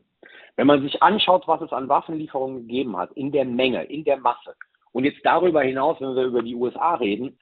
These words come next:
auch an Aufklärungsergebnissen, da muss man ganz einfach sagen, die Ukraine wäre oder die ukrainischen Streitkräfte wären nicht dort, wo sie heute sind, wenn sie nicht von den U S A zuvorderst unterstützt worden wären.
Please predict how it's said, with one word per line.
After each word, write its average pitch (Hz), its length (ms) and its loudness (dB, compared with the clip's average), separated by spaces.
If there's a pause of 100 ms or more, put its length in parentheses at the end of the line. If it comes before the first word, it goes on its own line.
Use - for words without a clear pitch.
auch 127 140 6
an 120 160 -2
Aufklärungsergebnissen, 101 1300 -2 (380)
da 117 80 0
muss 151 160 0
man 156 140 0
ganz 139 120 -2
einfach 123 300 -2
sagen, 123 320 4
die 123 100 -6
Ukraine 143 600 -4
wäre 127 260 0
oder 117 160 -2
die 110 160 -6
ukrainischen 196 560 -4
Streitkräfte 120 720 -2
wären 120 260 0
nicht 107 220 -6
dort, 147 300 2
wo 147 100 -2
sie 123 140 -2
heute 117 320 2
sind, 113 320 -4
wenn 123 180 0
sie 127 180 -10
nicht 120 140 -16
von 120 140 -4
den 107 100 -6
U 117 160 -2
S 107 80 -6
A 131 380 4
zuvorderst 110 400 0
unterstützt 101 480 -10
worden 71 260 -8
wären. 64 180 -16